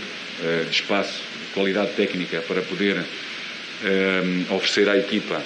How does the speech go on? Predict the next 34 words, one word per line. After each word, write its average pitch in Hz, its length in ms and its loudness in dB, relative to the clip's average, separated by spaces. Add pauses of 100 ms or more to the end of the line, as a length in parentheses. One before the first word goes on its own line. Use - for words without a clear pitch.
(260)
dinâmicas 101 640 2
ofensivas, 90 600 0 (640)
seja 95 360 2
na 95 100 2
direita, 95 400 4
seja 90 260 2
na 90 80 4
esquerda, 95 520 6 (220)
eh, 82 400 4 (400)
são 95 160 0
jogadores 92 340 2
que - 60 -6
têm 95 140 6
essa 90 160 0
capacidade 90 580 2
de, 82 300 -6
de 98 80 2
interpretação. 85 580 -2 (800)
Mas 101 160 4
o 101 140 10
Everton, 110 480 8 (580)
como 98 220 6
esse 95 160 2
quarteto, - 680 4 (600)
como 87 160 2
fala, 98 380 6 (400)
não 98 180 6
é 101 60 8
a 98 40 6
primeira 101 380 8
vez 92 280 8 (240)
comigo 98 640 8 (520)
que 95 120 4
jogam 95 460 4